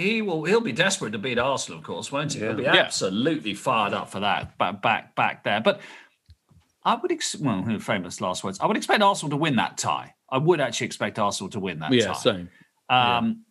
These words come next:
Speaker 1: but then, then, then, I mean, it was amazing how none of the British teams were drawn against each other. Quite
Speaker 3: Yeah,
Speaker 1: extraordinary.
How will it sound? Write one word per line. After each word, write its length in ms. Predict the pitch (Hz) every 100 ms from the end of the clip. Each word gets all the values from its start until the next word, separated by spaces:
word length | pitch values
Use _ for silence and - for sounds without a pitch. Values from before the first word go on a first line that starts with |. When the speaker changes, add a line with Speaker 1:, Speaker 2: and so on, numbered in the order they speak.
| -
Speaker 1:
but 160 | 139
then, 160 | 139 147
then, 280 | 143 139 127
then, 300 | 147 147 135
I 60 | 143
mean, 80 | 139
it 20 | 131
was 100 | 117
amazing 800 | 117 139 165 185 156 127 98
how 160 | 95 110
none 200 | 110 117
of 120 | 104
the 140 | 101 95
British 360 | 127 107 95
teams 300 | - 101 95
were 40 | 90
drawn 280 | 117 107 98
against 400 | 98 107 - 90
each 180 | 78
other. 220 | 85 73 67 - -
Quite 520 | - 190 220 180 175
Speaker 3:
Yeah, 60 | 101
Speaker 1:
extraordinary. 400 | 160 - 156